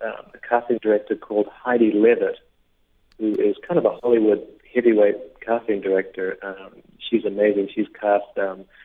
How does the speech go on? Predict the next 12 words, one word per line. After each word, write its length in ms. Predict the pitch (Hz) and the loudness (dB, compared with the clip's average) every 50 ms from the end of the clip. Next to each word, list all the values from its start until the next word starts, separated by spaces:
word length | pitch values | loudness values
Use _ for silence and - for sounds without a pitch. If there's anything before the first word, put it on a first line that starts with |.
| - - - - _ _ _ _ - | -20 -20 -20 -20 _ _ _ _ -18
uh, 160 | - - - 101 | -16 -14 -10 0
Natural 340 | 110 113 113 - - 117 | 0 0 0 2 0 0
Born 320 | 101 101 107 101 104 104 - - - | 0 2 2 2 2 2 0 0 2
Killers 360 | 127 127 123 117 113 107 - | 4 4 6 6 4 4 2
and 180 | 101 92 92 92 | 0 -6 -6 -4
J 240 | - 104 104 104 101 | 0 2 4 4 4
F 80 | 98 - - - - | 2 2 -4 -14 -10
K, 320 | 123 117 117 113 113 107 | -8 -8 -4 -2 -2 -2
and 160 | 98 95 98 - - | -2 -4 -6 -12 -12
she 80 | 110 | -10
won 320 | 101 98 104 104 101 101 98 | -4 -2 -2 -2 -2 -6 -10
the 200 | 95 92 95 | -14 -14 -14